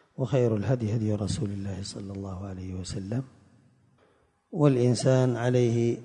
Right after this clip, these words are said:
حقوق، أعظمها حق الرب تبارك وتعالى، وهو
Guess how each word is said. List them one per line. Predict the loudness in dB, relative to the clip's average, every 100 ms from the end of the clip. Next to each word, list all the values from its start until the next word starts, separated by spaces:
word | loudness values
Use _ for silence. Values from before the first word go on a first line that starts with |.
| -6
حقوق، | -4 2 2 2 -2 -4 -10 -20 -20 -20 _ _ _ _ _ _ _ _ _ _ _ -2
أعظمها | 0 4 4 4 2
حق | 0 -4 -2
الرب | -2 -2 -2 -4
تبارك | -4 -4 -4 -6 -8
وتعالى، | -8 -8 -8 -6 -6 -10 -14 -20 _ _ _ _ _ _ _ _ _ _ _ _ _ _
وهو | -4 -2 -2 -4 -6